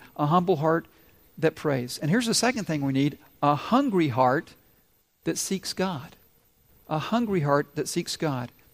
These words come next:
Look at this verse again. It says, "If my people who are called by my name will humble themselves and pray," and notice this next phrase,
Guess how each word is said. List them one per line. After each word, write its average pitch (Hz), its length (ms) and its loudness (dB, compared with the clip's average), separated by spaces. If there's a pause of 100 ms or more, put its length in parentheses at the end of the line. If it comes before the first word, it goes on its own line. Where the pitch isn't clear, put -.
(640)
Look 208 160 4
at 208 60 -6
this 185 140 0
verse 185 260 2
again. 131 320 -6
It 113 60 -8
says, 156 300 0
"If 185 200 2
my 226 160 0
people 170 500 -4 (800)
who 170 100 -4
are 151 100 2
called 165 360 0
by 147 140 4
my 143 260 0
name 131 420 -4 (480)
will 147 120 -4
humble 190 280 4
themselves 180 500 2
and 180 140 -6
pray," 131 420 -4 (560)
and 143 120 -2
notice 165 300 0
this - 180 -4
next 175 220 -6
phrase, 135 480 -2